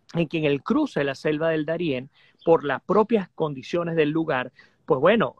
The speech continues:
eh, hay una cantidad de elementos que pueden hacer que tú pierdas la vida. Te pongo este ejemplo. El año pasado cruzaron más de noventa mil personas, pero se cree que este año obviamente pasen las cien mil personas.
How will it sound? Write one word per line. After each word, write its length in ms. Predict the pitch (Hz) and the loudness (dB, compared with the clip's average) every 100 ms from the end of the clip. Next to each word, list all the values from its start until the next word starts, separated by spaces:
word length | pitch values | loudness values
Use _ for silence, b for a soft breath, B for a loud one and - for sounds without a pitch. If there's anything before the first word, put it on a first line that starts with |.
| - | -12
eh, 320 | - - - - - | -10 -10 -14 -18 -6
hay 280 | - 175 175 | 0 2 2
una 180 | 170 | 0
cantidad 460 | 160 165 - 160 147 | 0 -2 -2 -4 -2
de 60 | 165 | -2
elementos 460 | 165 143 143 165 | -2 -4 -6 -10
que 160 | - 147 | -4 -6
pueden 480 | - - 170 170 156 | -2 4 6 6 2
hacer 320 | - 156 139 | -2 -2 -2
que 120 | 143 | -4
tú 140 | 139 | -8
pierdas 340 | 120 131 120 117 | -4 -4 -4 -6
la 100 | 120 | -6
vida. 300 | 113 107 113 | -6 -8 -4
Te 160 | 165 | -2
pongo 240 | - 185 202 | 0 0 -2
este 160 | - | -2
ejemplo. 320 | 170 135 - 135 | -4 -6 -6 -4
El 80 | |
año 200 | 170 262 | -2 -4
pasado 540 | 285 175 147 117 113 - b b b b _ | -6 -6 -4 -4 -6 -16 b b b b _
cruzaron 560 | 185 196 208 220 208 | 2 4 4 4 0
más 300 | 180 175 196 | -4 -2 0
de 100 | 208 | 0
noventa 460 | 180 160 151 139 135 | 0 -2 -4 -6 -4
mil 220 | 175 170 | 0 -2
personas, 600 | - 117 - 107 107 - _ _ _ | -4 -10 -8 -10 -12 -20 _ _ _
pero 240 | - 185 202 | 2 6 6
se 160 | - | 2
cree 300 | 269 233 226 | 0 2 2
que 100 | 214 | 0
este 260 | 202 - 240 | -4 -2 -2
año 340 | 160 160 208 - | 0 -4 -6 -2
obviamente 500 | 160 170 165 151 151 | 0 0 0 -6 -8
pasen 460 | - 262 - 135 | 0 2 2 -6
las 140 | 117 110 | -10 -10
cien 160 | 139 | -8
mil 160 | 127 120 | -6 -6
personas. 580 | 127 - 117 113 113 | -8 -10 -12 -12 -18